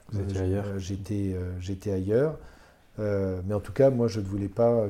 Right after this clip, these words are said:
Speaker 2: que le, que le cabinet, euh, aille dans cette direction. Euh,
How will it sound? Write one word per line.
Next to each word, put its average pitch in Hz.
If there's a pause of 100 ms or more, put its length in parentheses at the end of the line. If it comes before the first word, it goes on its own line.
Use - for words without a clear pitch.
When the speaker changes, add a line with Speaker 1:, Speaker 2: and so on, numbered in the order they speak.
Speaker 2:
que 107
le, 92
que 95
le 87
cabinet, 101
euh, 95 (200)
aille 104
dans 95
cette 90
direction. 95 (760)
Euh, 98